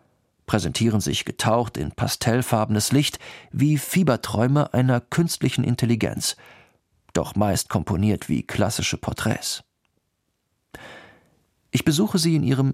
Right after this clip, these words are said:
überaus ordentlichen Studio. Sieht die Welt in den Augen der Künstlerin wie auf ihren Arbeiten aus?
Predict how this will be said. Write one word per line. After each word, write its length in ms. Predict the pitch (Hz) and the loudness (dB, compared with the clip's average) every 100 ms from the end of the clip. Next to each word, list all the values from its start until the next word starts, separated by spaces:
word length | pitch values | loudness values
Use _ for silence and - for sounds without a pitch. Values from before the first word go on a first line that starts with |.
| - | 0
überaus 540 | 185 185 - - - - | 0 0 0 -2 -2 0
ordentlichen 520 | 101 117 131 131 156 | 0 0 -4 -4 -4
Studio. 540 | - - - - - - _ _ _ _ _ - - _ _ _ _ _ | -4 -4 -4 -6 -8 -16 _ _ _ _ _ -20 -20 _ _ _ _ _
Sieht 260 | - 113 123 | 0 2 4
die 120 | 110 | 2
Welt 240 | 104 131 110 | 4 2 2
in 80 | |
den 120 | 101 87 | 2 2
Augen 280 | 104 113 | 2 2
der 100 | 101 | -2
Künstlerin 680 | - 120 123 - 104 92 90 | 0 0 0 0 0 0 0
wie 140 | 95 | 0
auf 180 | 80 - | -2 -2
ihren 280 | - 90 - | -4 -4 -4
Arbeiten 520 | - 98 98 107 110 | -2 0 0 0 0
aus? 300 | 87 151 - | 0 0 -2